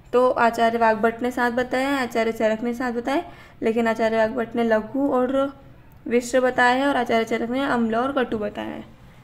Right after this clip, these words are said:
ठीक है। अम्ल मतलब खट्टा और कटु मतलब तीखा। तो उसका taste मतलब पित्त का रस कैसा होगा उस हिसाब से।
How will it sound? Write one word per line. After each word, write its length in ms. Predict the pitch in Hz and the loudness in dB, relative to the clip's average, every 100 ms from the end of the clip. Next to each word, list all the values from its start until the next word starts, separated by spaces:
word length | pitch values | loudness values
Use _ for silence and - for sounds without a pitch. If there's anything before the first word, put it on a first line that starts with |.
| - | -14
ठीक 120 | - 294 | -2 -2
है। 180 | 285 - - - | -2 -6 -16 0
अम्ल 260 | 240 247 247 | 2 2 2
मतलब 280 | 240 247 | 0 -2
खट्टा 420 | - 240 - 262 294 | -4 -6 -2 2 2
और 80 | |
कटु 320 | 294 233 233 247 | 2 -2 -2 -2
मतलब 340 | 226 233 277 | -2 -2 -4
तीखा। 540 | - 233 - 208 - - - - - - - | -2 -6 -4 -8 -8 -20 -20 -20 -20 -18 -4
तो 60 | |
उसका 260 | 240 240 277 | -4 0 -2
taste 460 | 277 - 240 247 247 | 4 6 6 2 -6
मतलब 360 | 247 226 233 | -4 -2 -2
पित्त 340 | 240 247 - 247 | -2 -6 -2 -2
का 160 | 254 247 | 2 4
रस 220 | 233 240 | 4 2
कैसा 260 | 240 233 233 | -2 -2 -4
होगा 240 | 214 220 | -2 -2
उस 160 | 208 202 | -2 -4
हिसाब 300 | 208 202 202 | -10 -10 -12
से। 180 | - | -14